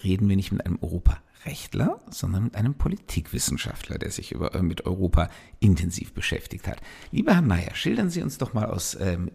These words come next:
Ihrer Wahrnehmung, weil Sie auch ganz viel mit, äh, juristischen Kolleginnen und Kollegen zu tun haben, ähm,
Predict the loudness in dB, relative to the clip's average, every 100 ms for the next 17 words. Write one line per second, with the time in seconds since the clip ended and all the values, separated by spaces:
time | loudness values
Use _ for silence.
0 | 2 4 6 4 2 -18 0 6 8 10
1 | 10 8 6 4 6 4 6 6 8 8
2 | 4 2 4 4 4 2 2 4 4 4
3 | 4 6 6 6 4 4 4 4 2 0
4 | 2 4 6 6 4 0 -16 -18 -18 2
5 | 6 8